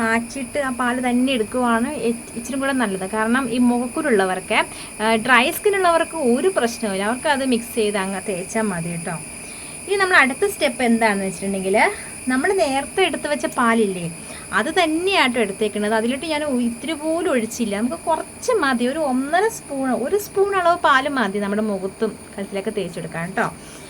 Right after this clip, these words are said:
ഇനി നമുക്ക് അടുത്ത സ്റ്റെപ്പ് എന്ന് വെച്ചിട്ടുണ്ടെങ്കിൽ, ഈ പാലിലോട്ട് നമ്മൾ വേറൊരു സാധനം കൂടി മിക്സ് ചെയ്യാണ്. അതായത് തേൻ, നല്ല ഒറിജിനൽ തേനാട്ടോ. അപ്പോൾ ഈ തേൻ ചേർക്കുമ്പോൾ നമ്മുടെ മുഖം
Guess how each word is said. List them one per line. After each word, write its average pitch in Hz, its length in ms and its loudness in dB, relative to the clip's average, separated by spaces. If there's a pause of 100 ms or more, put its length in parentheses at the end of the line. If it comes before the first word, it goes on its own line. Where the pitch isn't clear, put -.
(180)
ഇനി 359 140 -4
നമുക്ക് 381 200 4
അടുത്ത 277 240 -2
സ്റ്റെപ്പ് 240 320 -2
എന്ന് 196 140 0
വെച്ചിട്ടുണ്ടെങ്കിൽ, 185 520 -4 (600)
ഈ - 20 8 (140)
പാലിലോട്ട് 226 800 2 (540)
നമ്മൾ 208 200 0 (160)
വേറൊരു 269 520 4
സാധനം 190 380 -4
കൂടി 190 200 0
മിക്സ് 247 260 -2
ചെയ്യാണ്. 175 380 -4 (720)
അതായത് 240 500 4 (240)
തേൻ, 381 340 6 (280)
നല്ല 262 140 0 (120)
ഒറിജിനൽ 311 560 0
തേനാട്ടോ. 175 500 -4 (840)
അപ്പോൾ 262 180 -2
ഈ - 20 -4 (120)
തേൻ 277 280 2
ചേർക്കുമ്പോൾ 190 640 0 (140)
നമ്മുടെ 220 300 2 (100)
മുഖം 190 280 -2